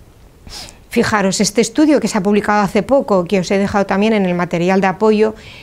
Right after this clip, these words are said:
nos arroja esta realidad. Mujeres que pasan... Eh, eh, más de ocho años en comunicarlo. Eh, fijaros, ¿y por qué tardan en denunciar?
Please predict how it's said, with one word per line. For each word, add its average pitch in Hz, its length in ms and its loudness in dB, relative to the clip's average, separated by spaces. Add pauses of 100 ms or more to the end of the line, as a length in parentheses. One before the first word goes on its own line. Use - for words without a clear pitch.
nos 214 240 0
arroja 202 400 0
esta 254 220 0
realidad. 190 600 0 (300)
Mujeres 220 540 2
que 233 140 0
pasan... 233 600 -4 (360)
Eh, 190 540 -2 (360)
eh, - 320 0
más 214 280 0
de 277 80 4
ocho 262 220 -2
años 277 340 -2
en 185 100 0
comunicarlo. 175 840 -2 (320)
Eh, 190 460 2
fijaros, 220 680 0
¿y 220 200 2
por 208 260 0
qué 196 120 0
tardan 196 300 -2
en 185 260 0
denunciar? 170 520 -2